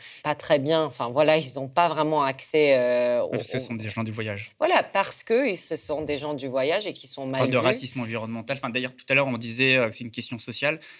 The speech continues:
Speaker 2: Mais en fait, c'est une question sociale, c'est une question, euh, de racisme, c'est une
Speaker 1: Oui.
Speaker 2: question, euh, de discrimination, euh, de sexisme.
Speaker 1: Mais je pense que,
Speaker 2: Et d'écologie.
Speaker 1: euh, forcément, tout se, tout peut s'emboîter en fonction, évidemment, de la situation.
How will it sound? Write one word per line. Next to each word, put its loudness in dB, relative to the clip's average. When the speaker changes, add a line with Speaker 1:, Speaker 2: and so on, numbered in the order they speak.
Speaker 2:
Mais -8
en -8
fait, -4
c'est -8
une -12
question -6
sociale, 0
c'est -6
une -8
question, -6
euh, -4
de -6
racisme, -4
c'est -8
une -6
Speaker 1:
Oui. -10
Speaker 2:
question, -6
euh, -2
de -8
discrimination, -4
euh, -4
de -8
sexisme. -4
Speaker 1:
Mais -2
je -4
pense -4
que, 2
Speaker 2:
Et 4
d'écologie. 2
Speaker 1:
euh, -10
forcément, -6
tout -10
se, 0
tout -12
peut -6
s'emboîter 0
en -2
fonction, -4
évidemment, 0
de -2
la 0
situation. -2